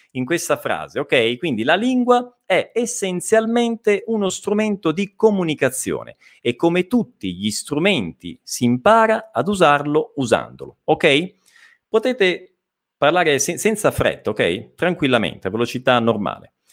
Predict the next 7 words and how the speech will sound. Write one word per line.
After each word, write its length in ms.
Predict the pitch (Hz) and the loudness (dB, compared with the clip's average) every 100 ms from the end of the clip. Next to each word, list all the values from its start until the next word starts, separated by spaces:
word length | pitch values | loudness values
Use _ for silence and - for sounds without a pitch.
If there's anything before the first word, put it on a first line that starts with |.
| _ _ - | _ _ 0
Quindi 500 | 247 175 90 73 - _ | 2 2 0 -4 -14 _
leggendo, 1000 | 92 90 87 120 165 190 202 220 - _ - | -4 -2 0 0 2 0 0 0 -4 _ -4
ascoltando, 1300 | 110 - - 95 85 - 95 78 73 98 220 - _ | -4 -4 0 0 0 -2 -2 -2 -4 -2 -2 -4 _
scrivendo 920 | - - 180 196 233 262 240 262 - | -8 -4 0 0 0 0 -2 -4 -6
e 380 | 120 160 - _ | -2 -2 -4 _
parlando, 760 | 139 127 104 69 67 71 73 - _ - - | 0 2 2 -2 -4 -12 -14 -16 _ -18 -2
ok? 500 | 170 185 127 185 - | 0 4 2 0 -12